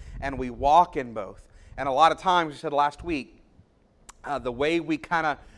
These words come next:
view the cross, um, is the way we kinda live out our faith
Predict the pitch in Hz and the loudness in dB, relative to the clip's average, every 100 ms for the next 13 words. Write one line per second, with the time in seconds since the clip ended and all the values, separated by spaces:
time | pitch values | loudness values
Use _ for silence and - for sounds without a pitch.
0 | - 113 139 170 175 143 - - 185 165 | -20 -18 -12 -8 -6 -8 -8 2 6 8
1 | 113 - - - - - - - 123 120 | 6 -2 -14 -16 -20 -20 -20 -8 -6 -6
2 | 120 139 135 107 123 123 139 143 135 - | -8 -8 -8 -8 -8 -4 -4 -4 -8 -8
3 | 151 127 131 147 127 139 131 123 127 113 | -6 -6 -4 -4 -4 -2 -2 -2 -6 -6
4 | - 143 131 120 - | -10 -8 -6 -8 -12